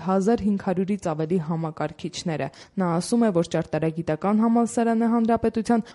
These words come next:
ամենախոշոր լոկալ ցանց ունեցող հիմնարկներից է, որի աշխատակիցներից շատերը, սակայն,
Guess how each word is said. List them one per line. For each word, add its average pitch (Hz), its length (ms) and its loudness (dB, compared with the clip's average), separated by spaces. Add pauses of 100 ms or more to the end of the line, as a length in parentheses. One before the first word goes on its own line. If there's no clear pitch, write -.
(140)
ամենախոշոր 254 840 4
լոկալ 175 400 0
ցանց 202 300 0
ունեցող 175 420 0
հիմնարկներից 240 720 2
է, 165 100 0 (380)
որի 196 220 4
աշխատակիցներից 170 920 -4
շատերը, 214 400 0
սակայն, 226 460 -2